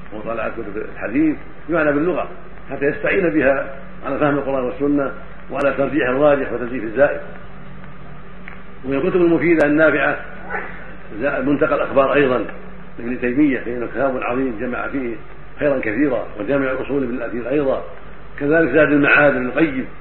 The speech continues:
كتاب جيد، زاد المعاد في هدي خير العباد كتاب عظيم،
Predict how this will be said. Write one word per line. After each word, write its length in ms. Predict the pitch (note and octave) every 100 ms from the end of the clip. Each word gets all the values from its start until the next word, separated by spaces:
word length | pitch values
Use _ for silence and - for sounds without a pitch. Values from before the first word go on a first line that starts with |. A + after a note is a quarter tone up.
| - -
كتاب 240 | C3 B2+
جيد، 320 | A2+ D3+ C#3 A#2 - - - - -
زاد 160 | A2+ A#2+
المعاد 340 | B2 B2 C3+
في 140 | A2+ B2
هدي 140 | C3+
خير 100 | A#2
العباد 400 | A#2+ A#2+ C3 C3+ C3
كتاب 220 | C#3 C3
عظيم، 420 | A#2 B2+ D3 C#3